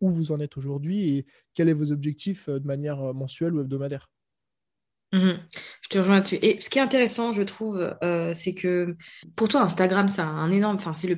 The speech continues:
Speaker 2: un des piliers principaux, euh, de ta stratégie, de ton business.
Speaker 1: Mhm.
Speaker 2: Pour autant, euh, tu te laisses pas happer par l'application, euh, parce que je regardais le live que tu as fait avec, euh,
Speaker 1: Ah,
Speaker 2: Laura B L T
Speaker 1: avec
Speaker 2: tout
Speaker 1: Laura.
Speaker 2: à l'heure, et tu as eu
Speaker 1: Oui.
Speaker 2: ta petite notification de tes
Speaker 1: D'une
Speaker 2: une
Speaker 1: heure.
Speaker 2: heure journalière d'Instagram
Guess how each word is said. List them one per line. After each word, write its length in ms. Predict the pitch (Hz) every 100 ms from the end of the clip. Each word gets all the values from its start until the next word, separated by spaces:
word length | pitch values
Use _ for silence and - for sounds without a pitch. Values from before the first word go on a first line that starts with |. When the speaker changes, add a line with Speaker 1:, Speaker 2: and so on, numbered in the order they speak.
| -
Speaker 2:
un 140 | 214
des 100 | 196
piliers 320 | 170 175 185
principaux, 880 | 196 - 180 - - 175 - 247 262 254 - - -
euh, 160 | 185 170
de 100 | 180
ta 420 | 175 170 165 160
stratégie, 440 | 160 185 190 220
de 80 | 190
ton 200 | 180 175
business. 520 | 160 160 190 247 139
Speaker 1:
Mhm. 140 | 170 -
Speaker 2:
Pour 200 | 208 185
autant, 480 | 180 202 226 254 - - - -
euh, 180 | 190 180 185 - _ -
tu 160 | 208
te 40 | 202
laisses 160 | 196
pas 140 | - 247
happer 680 | - 214 202 240 240 233 _ -
par 140 | 196
l'application, 800 | 185 185 220 208 196 220 254 -
euh, 120 | 185
parce 80 | 170
que 160 | - 170
je 120 | 190
regardais 280 | 190 190 208
le 80 |
live 240 | 190 190 196
que 100 | 180
tu 120 | 185
as 60 | 170
fait 140 | 202
avec, 300 | 175 170 165
euh, 100 | 165
Speaker 1:
Ah, 60 | 170
Speaker 2:
Laura 400 | 175 180 180 160
B 80 | 170
L 80 | 170
T 40 |
Speaker 1:
avec 140 | 202
Speaker 2:
tout 80 | 175
Speaker 1:
Laura. 100 | 160
Speaker 2:
à 40 | 165
l'heure, 200 | 294 - - - -
et 60 |
tu 100 | 196
as 60 | 214
eu 40 |
Speaker 1:
Oui. 60 | 349
Speaker 2:
ta 120 | 240
petite 280 | 220 302 285
notification 840 | 226 220 214 208 202 202 247 302
de 280 | 226 254 302
tes 240 | - 233
Speaker 1:
D'une 100 | 185
Speaker 2:
une 140 | 240 233
Speaker 1:
heure. 340 | 233 233 208
Speaker 2:
heure 60 | 208
journalière 580 | 214 220 196 196 220 208
d'Instagram 640 | 190 190 185 202 285 277